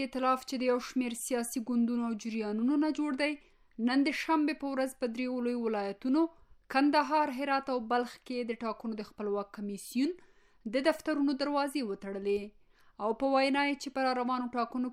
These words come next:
کې غوښتنې نه دي منل شوي. د دې ائتلاف په استازیتوب د جمعیت ګوند د رهبرۍ شورا غړي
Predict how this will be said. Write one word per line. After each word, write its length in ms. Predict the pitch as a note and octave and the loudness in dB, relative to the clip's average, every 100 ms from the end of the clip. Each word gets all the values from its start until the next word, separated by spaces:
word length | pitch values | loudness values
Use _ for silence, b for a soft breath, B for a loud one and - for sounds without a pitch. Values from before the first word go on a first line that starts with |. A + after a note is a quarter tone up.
| - | -4
کې 180 | C4 | -6
غوښتنې 480 | B3 B3+ - - C4 C4+ | -6 -10 -8 -2 2 2
نه 100 | B3 | 0
دي 40 | G3 | -4
منل 240 | G3 G3+ G3+ - | -6 -4 -8 -10
شوي. 400 | A3 G3+ G#3+ G#3+ A3 _ _ _ _ _ - | -10 -8 -8 -8 -12 _ _ _ _ _ -10
د 100 | G3+ A#3+ | 0 2
دې 80 | C4 C4+ | 2 0
ائتلاف 360 | C4 C4 C4+ - | 2 2 2 2
په 160 | C4 | -2
استازیتوب 580 | B3+ - B3 B3+ B3+ C4 B3+ | 0 -4 -2 -4 -4 -6 -4
د 80 | A#3+ A#3+ | -4 0
جمعیت 400 | A#3 A#3+ A#3 A3+ | 0 0 -2 -4
ګوند 180 | A#3 A3+ | 0 0
د 100 | A3+ | -2
رهبرۍ 360 | G#3 G#3+ G#3+ G#3+ | -4 -4 -4 -4
شورا 260 | - G#3 G3+ G3 | -6 -4 -4 -2
غړي 240 | A3+ D4 | 0 0